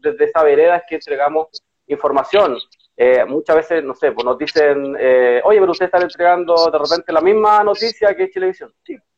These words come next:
por supuesto que estamos entregando la misma, la misma noticia. Lo que nosotros estamos tratando de dar es otra mirada, otra, desde nuestro, desde nuestra crítica, desde nuestro análisis, que es lo que, eh, en realidad buscamos. Nosotros no buscamos ni, ni ser los dueños de la verdad, ni,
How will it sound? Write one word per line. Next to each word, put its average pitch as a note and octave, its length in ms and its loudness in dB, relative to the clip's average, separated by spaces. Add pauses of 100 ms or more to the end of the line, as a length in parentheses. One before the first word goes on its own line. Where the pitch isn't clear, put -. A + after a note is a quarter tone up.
(140)
por - 140 -12
supuesto G#3+ 320 0
que G3 60 0
estamos G#3 240 -4
entregando G3 280 -2
la F#3+ 80 2
misma, F#3+ 220 0
la D3+ 200 -2
misma E3+ 200 -2
noticia. F#3+ 320 -4 (340)
Lo C3 80 0
que B2+ 60 -4
nosotros E3+ 240 -2
estamos E3+ 240 -2
tratando E3 440 0
de D#3 160 4
dar F3 300 2
es C3 340 -10
otra F3+ 280 0
mirada, C#3 420 0 (540)
otra, D#3 440 0
desde C#3 300 0
nuestro, G#3+ 580 2
desde D3 240 -2
nuestra F#3 800 2
crítica, D3+ 440 -4
desde B2+ 320 -8
nuestro F3 320 -6
análisis, E3 600 -6 (160)
que C#3+ 100 -2
es D3 40 0
lo D3+ 180 0
que, C#3+ 300 0
eh, C3 260 -6
en C3 120 -14
realidad C#3 300 0
buscamos. F3+ 500 -2
Nosotros C3+ 260 -18
no C3 100 -14
buscamos D3 520 -4
ni, C3+ 280 -8 (380)
ni A#2+ 60 -16
ser C3 140 -6
los B2 120 -4
dueños A#2+ 240 -4
de A2+ 60 -2
la G#2+ 100 2
verdad, C3+ 640 2
ni, D3 100 -8